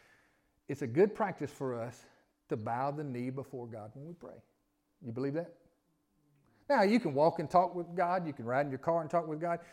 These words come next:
But there are moments in your day I, I recommend that you start your day off like that. Bow your knee before him. If you're able to bow and get up on your own, by yourself, without having too much assistance, bow your knee to God.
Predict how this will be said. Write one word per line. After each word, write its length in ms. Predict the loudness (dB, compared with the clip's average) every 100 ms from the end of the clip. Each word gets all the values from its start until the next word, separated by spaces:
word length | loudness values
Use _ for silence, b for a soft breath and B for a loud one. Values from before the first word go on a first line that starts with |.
| B B
But 120 | 2
there 160 | 4 6
are 60 |
moments 460 | 6 4 6 4 0
in 100 | 0
your 140 | 2
day 400 | 4 4 2 -4 -12 b b b -6
I, 140 | -2 2
I 80 | 2
recommend 440 | 4 2 2 0
that 100 | -2
you 80 | -6
start 280 | -2 0 0
your 100 | 0
day 200 | 2 2
off 220 | 0 -4
like 160 | -10 -12
that. 160 | -14 _ -10
Bow 320 | -4 -2 0 -2
your 240 | 0 0
knee 420 | 0 -2 -2 -4
before 440 | -6 -8 -6 -6 -6
him. 200 | -10 -14 -16
If 120 | -2
you're 140 | 4
able 200 | 6 6 4
to 60 |
bow 300 | 0 -4 -6 -16 -14
and 140 | -8 -4
get 120 | -2
up 200 | -4 -6
on 120 | -8 -6
your 140 | -4
own, 160 | -6 -8 _
by 140 | -4 -4
yourself, 400 | -4 -4 -6 -6
without 220 | -6 -4
having 240 | -2 -4 -4
too 120 | -4
much 200 | -4 -6
assistance, 420 | -8 -8 -8 -16 _ B B B
bow 300 | 0 2 2
your 200 | -2 -2
knee 360 | -2 -4 -4 -8 B B
to 80 | -10
God. 320 | -6 -6 -8